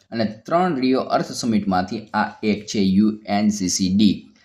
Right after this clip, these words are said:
હવે આ રિયોના ત્રણ સંમેલન ક્યાં ક્યાં છે? તો એક છે સી બી ડી, જે આપણે સૌથી પહેલા ભણી ગયા છે, વિવિધતા પરનું સંમેલન. આ બધા ફ્રેમવર્ક જ હોય છે.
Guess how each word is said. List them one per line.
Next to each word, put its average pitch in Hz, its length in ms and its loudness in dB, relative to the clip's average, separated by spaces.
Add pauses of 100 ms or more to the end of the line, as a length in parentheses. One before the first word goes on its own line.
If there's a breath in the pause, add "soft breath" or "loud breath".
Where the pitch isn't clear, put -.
(160 soft breath)
હવે 101 100 0
આ 90 60 4
રિયોના 139 600 2
ત્રણ 135 280 -6
સંમેલન 135 400 -2
ક્યાં 139 200 -2
ક્યાં 131 220 -2
છે? 135 200 -4
તો - 320 -18
એક 107 320 -2
છે - 260 -4
સી 123 300 -2
બી 120 140 4
ડી, 123 160 0
જે - 160 -8
આપણે 101 240 -2
સૌથી 185 360 -2
પહેલા 110 220 -2
ભણી 104 220 4
ગયા 107 200 2
છે, 104 120 -2
વિવિધતા 104 440 0
પરનું 113 280 -4
સંમેલન. 113 400 -2
આ 135 120 -4
બધા 143 180 -2
ફ્રેમવર્ક 127 540 -2
જ 98 100 0
હોય 98 200 2
છે. - 340 -6